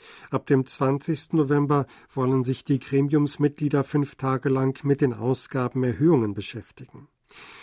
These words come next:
Es werden heftige Auseinandersetzungen zwischen der Regierungspartei und dem Oppositionslager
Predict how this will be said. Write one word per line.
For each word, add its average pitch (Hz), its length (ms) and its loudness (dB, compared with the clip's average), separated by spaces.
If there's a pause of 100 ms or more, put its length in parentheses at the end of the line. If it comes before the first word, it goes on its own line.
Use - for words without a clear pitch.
(260)
Es 180 140 0
werden 175 240 4
heftige 147 440 0
Auseinandersetzungen 143 1160 0
zwischen 147 380 -2
der 135 160 0
Regierungspartei 151 880 -2
und 135 120 -2
dem 123 140 0
Oppositionslager 135 1300 0